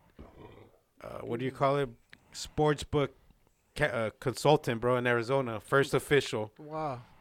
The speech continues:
Speaker 1: 'Cause he said, uh, he said, like, two weeks before the bill passed, he's, uh, he's, "I fucking went and signed up, you know, just praying to God this motherfucking bill passed." And he's, "I did, dude. I'm the first official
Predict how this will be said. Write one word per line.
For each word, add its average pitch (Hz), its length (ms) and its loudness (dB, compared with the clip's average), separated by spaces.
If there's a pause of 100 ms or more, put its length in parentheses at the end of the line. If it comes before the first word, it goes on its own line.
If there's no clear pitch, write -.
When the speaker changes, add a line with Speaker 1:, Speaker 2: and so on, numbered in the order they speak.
(120)
Speaker 1:
'Cause 135 160 0
he 135 80 -6
said, 139 300 2
uh, 127 320 0
he 131 120 -4
said, 139 240 2
like, 120 200 2 (260)
two 160 120 0
weeks 151 200 4
before 147 260 0
the 127 100 4
bill 143 220 6
passed, 160 320 4
he's, 120 160 -6
uh, 110 220 -6 (480)
he's, 120 100 -6
"I 143 160 6
fucking 156 300 2
went 143 160 2
and 135 80 -2
signed 139 340 0
up, 151 280 2
you 131 100 -2
know, 127 160 -2
just 117 300 -10
praying 135 220 0
to 127 60 -4
God 135 300 4
this 120 100 -8
motherfucking 113 540 -8
bill 123 160 0
passed." 110 400 -6
And 98 160 -12 (420)
he's, 101 140 -14
"I 107 140 -2
did, 127 280 0
dude. 131 140 0
I'm 123 160 -2
the 110 80 -4
first 135 300 -6
official 123 680 -4